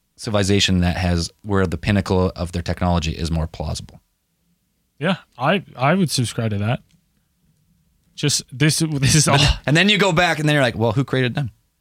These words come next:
Speaker 2: Yeah.
Speaker 1: Who created those guys?" Yes. Any way you go with the universe and trying to understand it is
Speaker 2: It goes, it goes
Speaker 1: it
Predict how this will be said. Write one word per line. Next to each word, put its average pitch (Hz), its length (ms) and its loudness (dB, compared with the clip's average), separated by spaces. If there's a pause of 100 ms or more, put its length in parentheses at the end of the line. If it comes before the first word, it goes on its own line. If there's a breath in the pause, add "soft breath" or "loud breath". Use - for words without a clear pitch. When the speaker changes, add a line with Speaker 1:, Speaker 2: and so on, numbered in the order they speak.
(340)
Speaker 2:
Yeah. 165 140 -2
Speaker 1:
Who - 140 -10
created - 260 -2
those 180 160 0
guys?" - 320 -4 (600)
Yes. 87 640 -4
Any 127 140 2
way 165 120 4
you 170 100 4
go 123 280 2
with 131 220 0
the 113 100 -4
universe 117 480 2
and 98 60 -4
trying 113 140 0
to 107 40 0
understand 101 380 2
it 107 140 0
is 104 200 2
Speaker 2:
It 226 60 4
goes, 214 100 2
it 226 200 0
goes 220 180 0
Speaker 1:
it 214 40 2